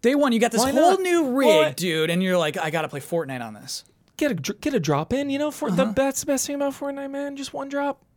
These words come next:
Speaker 1: You're right.
Speaker 2: It takes ten, fifteen minutes.
Speaker 1: Mm-hmm.
Speaker 2: You know, like, last night I had the problem where it's like, I, you know, it was kinda early. D-, do I go to bed or do I play a game, Jones? And it's like, well,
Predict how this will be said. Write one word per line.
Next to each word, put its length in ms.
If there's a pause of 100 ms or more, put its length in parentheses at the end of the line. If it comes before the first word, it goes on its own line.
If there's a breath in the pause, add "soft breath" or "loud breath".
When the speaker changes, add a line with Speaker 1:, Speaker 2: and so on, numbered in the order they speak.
Speaker 1:
You're 140
right. 100
Speaker 2:
It 20
takes 180
ten, 240
fifteen 360
minutes. 360
Speaker 1:
Mm-hmm. 220 (240)
Speaker 2:
You 100
know, 320
like, 220
last 260
night 160
I 60
had 100
the 60
problem 320
where 200
it's 180
like, 240
I, 160 (100)
you 160
know, 140
it 20
was 140
kinda 240
early. 500 (460)
D-, 100
do 180
I 60
go 140
to 80
bed 220
or 60
do 140
I 120 (340)
play 180
a 40
game, 240
Jones? 360
And 100
it's 100
like, 160
well, 320